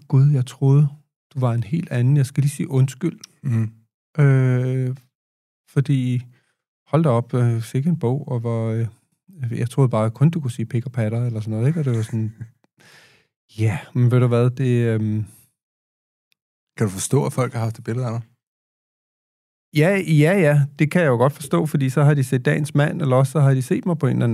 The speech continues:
Speaker 1: natklub eller sådan noget, ikke? Men,
Speaker 2: Mm.
Speaker 1: men det bliver... Øhm, men det siger jo stadigvæk sjovt nok også alligevel noget om, om den sådan stereotype måde, vi gerne vil se folk på, og,
Speaker 2: Mm.
Speaker 1: og måske ikke forstår, at der er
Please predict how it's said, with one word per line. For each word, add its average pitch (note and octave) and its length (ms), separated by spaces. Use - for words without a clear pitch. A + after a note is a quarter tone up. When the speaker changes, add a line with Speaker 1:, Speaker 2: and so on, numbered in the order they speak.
Speaker 1:
natklub A#2+ 320
eller A2+ 140
sådan A#2 200
noget, A#2 160
ikke? E3 180
Men, B2 140
Speaker 2:
Mm. A2+ 120
Speaker 1:
men A#2+ 160
det B2 200
bliver... A#2 360
Øhm, G2+ 360
men C#3 300
det C3 140
siger E3 260
jo E3+ 80
stadigvæk D3+ 520
sjovt C#3+ 300
nok C3 220
også C3 440
alligevel C#3+ 440
noget C3 340
om, A#2+ 300
om B2 200
den B2 300
sådan B2+ 220
stereotype C3 680
måde, A#2 380
vi B2 80
gerne A2+ 260
vil A2+ 100
se B2 240
folk - 340
på, A#2+ 280
og, A2 180
Speaker 2:
Mm. G#2+ 60
Speaker 1:
og A2+ 100
måske A2 360
ikke A2+ 180
forstår, - 440
at B2 60
der G#2 60
er G#2 260